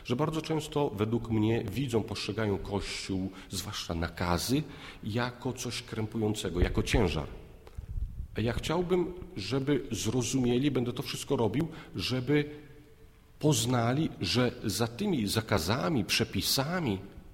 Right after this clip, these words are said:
stoi nikt inny jak ich najlepszy przyjaciel, osobowy Bóg, który jest wrażliwy na ich cierpienie, na niedolę, na niedostatek, który gotów jest zawsze im,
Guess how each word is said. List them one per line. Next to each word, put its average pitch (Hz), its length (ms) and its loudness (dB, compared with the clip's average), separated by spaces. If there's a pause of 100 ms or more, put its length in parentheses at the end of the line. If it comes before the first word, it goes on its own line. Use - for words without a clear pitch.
(260)
stoi 110 760 2 (720)
nikt 127 380 4
inny 120 200 4
jak 123 180 0
ich 98 120 -2
najlepszy 92 340 0
przyjaciel, 123 480 -4 (260)
osobowy 90 520 0
Bóg, 82 420 -6 (1040)
który 104 360 2
jest 92 200 2
wrażliwy 92 500 2
na 78 100 2
ich 76 140 -4
cierpienie, 98 840 0
na 80 200 0
niedolę, 95 800 2
na 82 120 0
niedostatek, 90 880 2
który - 460 0
gotów 98 320 2
jest 95 160 4
zawsze 104 320 2
im, 92 220 4